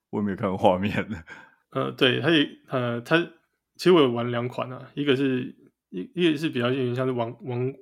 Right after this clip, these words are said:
Speaker 2: 王国建造，然后有点，有点R P G的风格，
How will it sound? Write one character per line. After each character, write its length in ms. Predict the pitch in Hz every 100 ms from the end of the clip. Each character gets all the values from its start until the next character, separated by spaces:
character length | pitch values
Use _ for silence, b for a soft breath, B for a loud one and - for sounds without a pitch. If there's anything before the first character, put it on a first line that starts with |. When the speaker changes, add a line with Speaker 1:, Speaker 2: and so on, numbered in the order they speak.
| _
Speaker 2:
王 320 | 135 117 139
国 240 | 147 117 117
建 200 | 135 117
造， 280 | 127 120
然 100 | 123
后 200 | 113 113
有 60 | 117
点， 240 | 123 120 -
有 160 | 135
点 180 | 127 123
R 160 | 151 120
P 140 | 123
G 120 | 120 120
的 60 |
风 220 | 107 117
格， 100 | 113